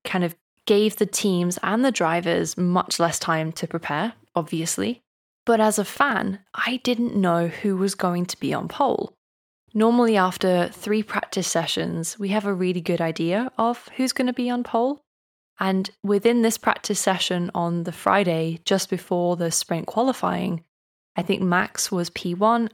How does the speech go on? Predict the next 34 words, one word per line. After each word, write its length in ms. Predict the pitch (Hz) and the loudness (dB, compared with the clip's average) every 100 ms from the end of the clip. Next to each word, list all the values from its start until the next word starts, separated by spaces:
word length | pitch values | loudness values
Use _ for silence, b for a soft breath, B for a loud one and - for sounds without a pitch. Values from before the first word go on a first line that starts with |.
| - | -6
and 340 | 185 175 175 - | -2 0 -2 -2
Norris 500 | 190 202 185 180 - | -2 0 2 0 -2
was 140 | 180 | -6
P 240 | - - 170 | -6 -6 -4
two. 320 | - 285 - - _ _ _ | -2 -2 -2 -8 _ _ _
Now, 260 | 190 180 180 | 0 2 2
if 180 | 185 208 | 0 -2
you 80 | |
remember 640 | 190 196 196 190 180 175 185 - | 2 2 2 2 0 -2 -6 -4
the 200 | 175 165 | -2 -2
qualifying 640 | - 190 190 - 190 180 | 0 2 2 0 0 0
before 580 | 175 165 - 190 160 175 | -2 -6 -4 0 0 -2
in 360 | - 175 170 170 - | -4 -2 -2 -4 -2
Austria, 640 | 240 - - - - 220 - _ _ | 0 0 -2 0 0 -2 -4 _ _
Norris 440 | 196 196 190 190 - | 2 4 4 2 -2
was 120 | 180 | -2
actually 720 | 165 - 185 165 151 147 - _ | -2 -2 -2 0 0 -2 -6 _
very 380 | 190 175 208 202 | -6 2 4 4
close 480 | 180 175 156 165 - | 2 2 2 0 -4
to 160 | - 190 | -6 -4
taking 440 | - 175 - 170 | -2 -2 0 -4
pole 360 | - 165 151 151 | 0 0 0 -2
away 260 | 175 262 | -2 -2
from 280 | 302 - 165 | -2 -2 -2
Verstappen. 640 | 160 - - - - - 175 _ _ _ _ - | -2 -2 -4 -4 -10 -10 -12 _ _ _ _ -8
So 280 | - 220 - | -2 0 0
seeing 380 | - 269 370 | 0 2 2
that 140 | 269 - | 2 0
result 600 | 196 196 185 185 - _ _ - | 0 2 4 4 0 _ _ -12
really 640 | 180 180 208 233 214 190 | -6 0 2 4 2 0
got 180 | 185 185 | 2 0
me 80 | 185 | 0
quite 240 | - 180 | -2 -2
excited 640 | 180 - 180 165 - - | -2 0 0 0 -4 -4